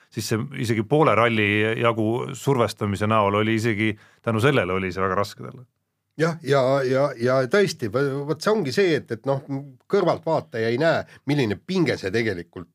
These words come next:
Speaker 2: äh,
Speaker 1: No,
Speaker 2: äh, sõitjal
Speaker 1: arvesta,
Speaker 2: on.
Speaker 1: et, arvesta, kes sulle hing-, hingab kuklasse, et see fakt iseenesest, et see on Ogier seal, mitte Latvala või Lappi või keegi teine.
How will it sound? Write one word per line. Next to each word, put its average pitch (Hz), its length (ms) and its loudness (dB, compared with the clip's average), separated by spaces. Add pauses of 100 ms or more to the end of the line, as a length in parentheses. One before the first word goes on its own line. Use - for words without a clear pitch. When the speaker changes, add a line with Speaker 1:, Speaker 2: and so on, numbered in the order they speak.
Speaker 2:
äh, 95 240 -6 (340)
Speaker 1:
No, 104 180 -4
Speaker 2:
äh, 101 160 0
sõitjal 156 220 4
Speaker 1:
arvesta, 127 300 4
Speaker 2:
on. 117 100 -2
Speaker 1:
et, 85 260 -10
arvesta, 143 400 0
kes 160 200 2
sulle 107 200 2
hing-, 107 280 0
hingab 107 320 -4
kuklasse, - 480 -6
et - 80 -10
see 104 360 2
fakt - 320 -2
iseenesest, 131 480 0
et - 120 -10
see 110 120 -6
on 98 160 -6
Ogier 110 400 2
seal, 90 160 -8
mitte 104 300 -4
Latvala 101 500 -2
või 95 140 -2
Lappi 117 380 -4
või 90 100 -8
keegi 95 180 -4
teine. 104 220 -2